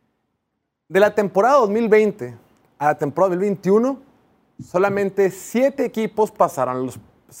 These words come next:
siete equipos repitieron playoff. Es decir, de los equipos que pasaron en dos mil veinte a los playoffs, únicamente siete de ellos también los vimos en el dos mil veintiuno. Después, de los catorce equipos que pasaron a playoff en el dos mil veintiuno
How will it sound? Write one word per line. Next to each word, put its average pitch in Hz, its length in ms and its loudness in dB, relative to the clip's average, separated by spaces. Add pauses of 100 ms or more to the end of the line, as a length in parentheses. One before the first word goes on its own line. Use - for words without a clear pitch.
siete 214 300 2
equipos 208 380 -2
repitieron 165 680 -2
playoff. 139 340 0 (480)
Es 165 160 0
decir, 147 260 -2 (640)
de 147 60 -2
los 147 80 0
equipos 214 200 0
que 226 80 2
pasaron 180 240 2
en - 20 -4
dos 175 100 0
mil 185 240 0 (180)
veinte 214 480 2
a 139 60 -8
los 123 100 -8
playoffs, 208 400 -2
únicamente 175 480 -2
siete 196 280 0
de 190 60 0
ellos 196 200 0
también 139 220 -4
los 151 80 -2
vimos 165 180 0
en 156 40 -4
el 139 60 -2
dos 127 60 -2
mil 127 80 -2
veintiuno. 135 420 -2 (480)
Después, 226 560 2 (880)
de 139 160 0
los 147 140 2
catorce 233 520 2
equipos 180 320 -6
que 147 100 -6
pasaron 165 260 -2
a 156 60 -2
playoff 143 200 -2
en 160 60 -2
el 135 40 -2
dos 135 80 -4
mil 165 80 -2
veintiuno 180 360 0